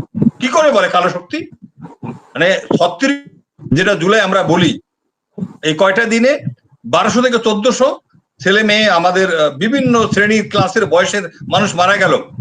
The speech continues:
আমি নিজে সেনাবাহিনীর একজন সদস্য হয়ে আমি আমার পরিবার সহ,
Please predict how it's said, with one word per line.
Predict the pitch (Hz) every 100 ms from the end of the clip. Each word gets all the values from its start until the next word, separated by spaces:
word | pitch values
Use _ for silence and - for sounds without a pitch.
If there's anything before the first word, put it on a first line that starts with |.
| - -
আমি | 160 214 262
নিজে | 247 233 220
সেনাবাহিনীর | - 202 208 196 202 202 196
একজন | 160 185 220 - - - - -
সদস্য | 185 180 202
হয়ে | 160 180 190 - 143 -
আমি | - 185 262
আমার | 247 233
পরিবার | 190 196 196
সহ, | 190 196 208 254